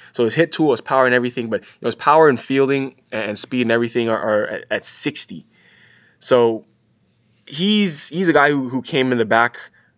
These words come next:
of the first round in twenty sixteen out of high school. And he really came into his own in twenty eighteen when he was showing power potential in, uh,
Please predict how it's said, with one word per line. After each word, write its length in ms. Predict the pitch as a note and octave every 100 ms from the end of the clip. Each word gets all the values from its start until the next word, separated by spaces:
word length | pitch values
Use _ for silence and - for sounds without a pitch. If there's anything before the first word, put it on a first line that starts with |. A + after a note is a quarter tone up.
| -
of 80 | G2+
the 60 |
first 360 | - - B2 -
round 240 | G#2+ A#2
in 60 | G#2+
twenty 220 | - A2+
sixteen 500 | G#2+ A2+ - A#2 C#3+
out 140 | A#2+ G2+
of 60 |
high 120 | G2+
school. 320 | C3+ - G#3+ B3 _ _ _ _ _ _ _ _ _ -
And 480 | A#2+ A2+ A2 G#2 - _
he 240 | - B2
really 180 | C3+ C3+
came 200 | C#3 C3
into 160 | B2 A#2+
his 100 | G2
own 220 | A#2 A2
in 100 | G2+
twenty 300 | - A2 G2
eighteen 460 | C3 D3 - A2
when 80 | A2
he 60 | A2
was 80 | G#2+
showing 220 | A#2+ G#2
power 260 | A2 A2+
potential 640 | A2 A2+ A2+ G#2 A2 G#2 _ - - - - _
in, 280 | - A2 G#2+
uh, 380 | G#2+ G#2 G2